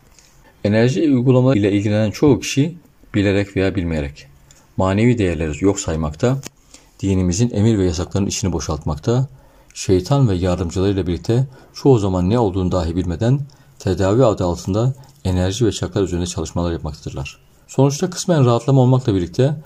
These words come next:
bu rahatlama kalıcı olmadığından kişiler bu ortam ve tedavilerin müdavim olmakta ve bu tedaviler uygulanırken kendilerine empoze edilen inanç ve ritüelleri uygulayarak, hatta bazen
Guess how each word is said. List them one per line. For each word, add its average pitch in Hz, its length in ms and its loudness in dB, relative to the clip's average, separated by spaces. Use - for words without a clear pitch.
bu 131 80 6
rahatlama 104 440 0
kalıcı 98 360 0
olmadığından 107 720 0
kişiler 110 500 0
bu 101 140 0
ortam 113 360 2
ve 92 60 -2
tedavilerin 95 600 -2
müdavim 92 420 -2
olmakta 98 540 -2
ve 95 160 0
bu 143 80 -2
tedaviler 92 500 0
uygulanırken 107 720 -2
kendilerine 95 480 -2
empoze 101 380 -2
edilen 90 280 -2
inanç 101 360 -4
ve 98 60 2
ritüelleri 87 760 -2
uygulayarak, 101 600 0
hatta 107 480 -2
bazen 113 420 0